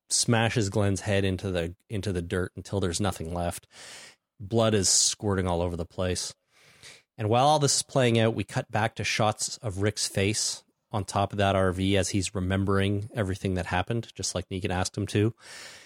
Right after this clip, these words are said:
And when we cut back to him for good, we hear Negan yelling from, you know, inside the R V, telling him to get the axe,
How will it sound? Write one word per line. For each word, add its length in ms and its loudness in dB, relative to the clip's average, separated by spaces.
And 260 4
when 180 4
we 100 4
cut 220 0
back 240 0
to 60 0
him 140 2
for 140 -4
good, 520 4
we 160 2
hear 220 4
Negan 480 2
yelling 420 2
from, 320 0
you 60 0
know, 80 -2
inside 440 2
the 120 0
R 160 2
V, 200 -2
telling 340 -2
him 160 -8
to 80 -14
get 260 -10
the 160 -6
axe, 360 -12